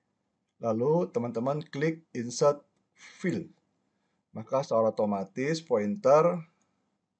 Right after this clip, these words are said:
akan berubah seperti ini dan posisikan foto sesuai dengan yang telah kita buat desainnya. Seperti ini baru dilepas.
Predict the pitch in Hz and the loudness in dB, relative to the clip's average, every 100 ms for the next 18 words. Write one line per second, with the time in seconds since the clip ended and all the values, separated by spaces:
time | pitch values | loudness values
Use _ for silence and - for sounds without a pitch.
0 | _ 113 113 113 110 110 - 117 107 98 | _ -4 -2 -2 0 -2 -2 -6 -6 -10
1 | 101 123 160 208 - _ _ _ _ _ | -10 -8 -8 -8 -14 _ _ _ _ _
2 | _ 127 156 202 175 165 165 190 185 208 | _ 0 0 0 -2 0 -2 -4 -2 -2
3 | 247 - 131 - 104 104 135 - _ _ | -2 0 0 0 0 -2 -2 -8 _ _
4 | _ _ _ _ _ _ _ - - 123 | _ _ _ _ _ _ _ -16 -4 -4
5 | 127 123 123 151 123 110 117 143 147 110 | -2 2 4 4 2 2 0 -2 -4 -6
6 | 104 107 107 120 - 131 120 131 131 143 | -4 -4 -2 -2 -4 -14 -4 0 0 -4
7 | _ _ _ _ 120 113 120 120 110 - | _ _ _ _ -8 0 0 -2 -8 -4
8 | 98 98 107 90 - - _ _ _ _ | -4 -4 -8 -8 -10 -18 _ _ _ _
9 | _ _ _ _ - - 113 117 117 143 | _ _ _ _ -20 -12 -8 -4 -2 0
10 | 170 180 101 117 120 135 156 _ - 98 | 0 -2 -2 -2 0 -4 -8 _ -16 -14
11 | - 80 - - | -12 -12 -14 -20